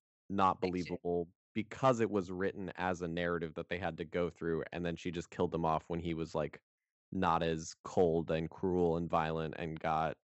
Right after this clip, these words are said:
Speaker 1: second thoughts about things. Unless, apparently,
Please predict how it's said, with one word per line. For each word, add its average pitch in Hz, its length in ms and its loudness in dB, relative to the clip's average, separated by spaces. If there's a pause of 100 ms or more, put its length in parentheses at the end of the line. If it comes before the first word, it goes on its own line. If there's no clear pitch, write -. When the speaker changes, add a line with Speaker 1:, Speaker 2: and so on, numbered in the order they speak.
(140)
Speaker 1:
second 87 360 -4
thoughts 76 280 -2
about 78 280 -4
things. 76 400 -6 (600)
Unless, 123 680 4
apparently, 101 880 0